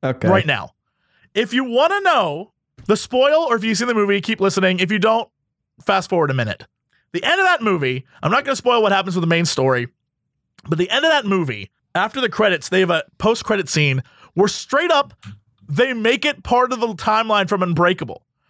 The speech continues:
Speaker 2: Like, Bruce Willis shows up and he's like, "Yeah, I remember that other guy who was in the other movie and the guy in the wheelchair, and I beat that guy." And he's like, "I guess I'm gonna have to go hunt down this guy too."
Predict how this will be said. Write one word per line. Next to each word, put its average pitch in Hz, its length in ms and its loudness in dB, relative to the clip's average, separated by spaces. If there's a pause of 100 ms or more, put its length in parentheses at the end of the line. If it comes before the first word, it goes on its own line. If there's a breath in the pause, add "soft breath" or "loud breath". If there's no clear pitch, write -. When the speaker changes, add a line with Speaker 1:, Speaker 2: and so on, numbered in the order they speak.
(100)
Speaker 2:
Like, 160 180 -2
Bruce 233 280 -2
Willis 262 220 0
shows 185 300 0
up 175 140 0
and 180 60 -4
he's 170 160 -2
like, 180 320 0 (720 soft breath)
"Yeah, 208 480 0
I 214 40 4
remember 214 260 -2
that 202 160 2
other 208 220 2
guy 180 360 2
who 190 140 0
was 175 580 -2 (340)
in 202 200 0
the 208 120 0
other 208 220 2
movie 175 600 0 (400)
and 165 260 0
the 180 60 0
guy 196 200 2
in 196 60 0
the 190 80 -2
wheelchair, 190 460 0
and 185 80 2
I 196 80 2
beat 185 240 -4
that 156 180 -4
guy." 151 420 -2 (240 soft breath)
And 170 120 0
he's 165 160 0
like, 165 240 0
"I 185 100 0
guess 185 240 -2
I'm 202 80 -2
gonna 202 80 2
have 165 60 -4
to 180 80 -6
go 190 300 2
hunt 208 280 -2
down 202 200 0
this 233 180 0
guy 180 220 0
too." 208 360 0